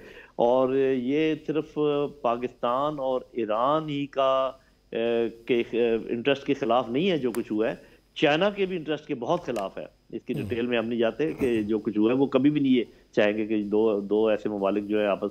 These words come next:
Speaker 1: में भिड़ जाएं। तो मेरा अपना ख्याल ये है कि ये मामला, अ, ठंडा होने के इम्कानात हैं अगर चाइना कोई बड़ा रोल प्ले करे।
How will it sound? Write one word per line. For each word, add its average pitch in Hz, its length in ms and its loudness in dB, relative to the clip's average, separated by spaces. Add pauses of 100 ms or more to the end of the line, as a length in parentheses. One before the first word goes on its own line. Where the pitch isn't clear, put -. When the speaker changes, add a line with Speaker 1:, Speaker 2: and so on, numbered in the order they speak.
Speaker 1:
में 104 160 -2 (300)
भिड़ 120 160 2
जाएं। 117 280 2 (460)
तो 131 80 4
मेरा 127 280 4
अपना 160 260 -2
ख्याल 139 300 0
ये 127 200 -2
है 131 140 -2
कि 131 340 -2
ये 127 560 -2
मामला, 110 380 -2
अ, 113 480 -4
ठंडा 120 300 -2
होने 120 240 -2
के 131 100 -4
इम्कानात 113 640 -2
हैं 127 240 0
अगर 113 180 -10
चाइना 117 240 -2
कोई 113 180 -6
बड़ा 104 240 0
रोल 104 200 -4
प्ले 101 260 -6
करे। 113 360 0